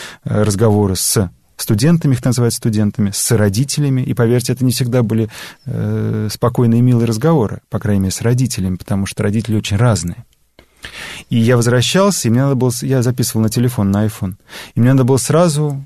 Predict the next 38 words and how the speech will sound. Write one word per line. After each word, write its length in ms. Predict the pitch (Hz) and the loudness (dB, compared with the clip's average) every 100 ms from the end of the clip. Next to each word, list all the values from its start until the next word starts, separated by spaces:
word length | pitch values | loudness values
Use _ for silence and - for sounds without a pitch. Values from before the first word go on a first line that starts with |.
| - | -8
расшифровывать. 640 | 120 123 143 - 143 101 - | -4 -2 0 2 2 2 0
У 40 | |
меня 60 | 107 | 0
были 140 | 107 | 2
друзья, 280 | 107 120 165 | 0 2 0
которые 300 | 160 - 117 | 0 -2 0
мне 100 | 110 | -2
это 100 | 110 - | -2 -4
помогали 480 | 110 110 107 101 - - | 0 0 0 -2 -6 -6
делать. 380 | 110 107 92 - - - - | 0 0 0 -4 -20 -20 -12
И 420 | 120 120 123 123 - - | -2 2 2 0 -8 -2
каждое 340 | 143 113 107 | 2 2 2
утро 240 | 139 175 107 | 0 0 -2
я 40 | |
вставал 240 | - 113 101 | -2 -4 -2
и 20 | |
говорил: 220 | 104 107 | -2 -2
«Я 180 | 98 113 | 0 0
не 100 | 117 | 0
могу, 320 | 117 113 107 - | 0 -2 -4 -2
<laughs> 60 | |
я 220 | 120 135 131 | 0 2 2
не 160 | 131 | 2
могу». 380 | 123 113 107 101 - - - - | 2 0 -2 -4 -8 -10 -8 -4
И 80 | |
тем 140 | 104 123 | 0 2
не 60 | |
менее 200 | 170 156 | 4 4
я 80 | 131 | 2
шел 180 | 127 156 | 2 -2
туда, 200 | - 90 | -2 -6
потому 300 | 92 - 117 | -4 0 0
что, 220 | 123 120 131 | 0 -2 0
ну, 180 | 151 | 0
понимаете, 380 | 139 139 127 - | 2 2 2 0
это 120 | - | -2
был 260 | 107 117 156 | 0 2 2
вот 260 | 127 120 | 0 -4